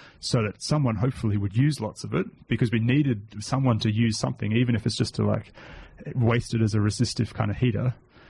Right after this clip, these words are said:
so that the coal plants wouldn't have to turn off. So that's a real constraint. And if we look to the future now and how we're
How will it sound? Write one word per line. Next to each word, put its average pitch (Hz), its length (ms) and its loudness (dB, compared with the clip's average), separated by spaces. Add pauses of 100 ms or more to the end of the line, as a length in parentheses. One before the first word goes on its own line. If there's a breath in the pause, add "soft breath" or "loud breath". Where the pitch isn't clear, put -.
(120 loud breath)
so 120 280 0
that 110 180 0
the 117 80 0
coal 110 200 0
plants 107 380 -2
wouldn't 104 180 2
have 107 140 -2
to 123 80 -6
turn 104 240 0
off. - 260 -4 (180)
So - 140 -2
that's 156 160 0
a 147 60 2
real 127 180 2
constraint. 110 580 -6 (380 loud breath)
And 127 140 0
if - 100 -4
we 120 80 4
look 131 280 0 (440)
to - 100 -2
the 104 120 -2
future 208 400 0
now 95 220 -2
and 104 100 -2
how 110 160 0
we're 104 220 0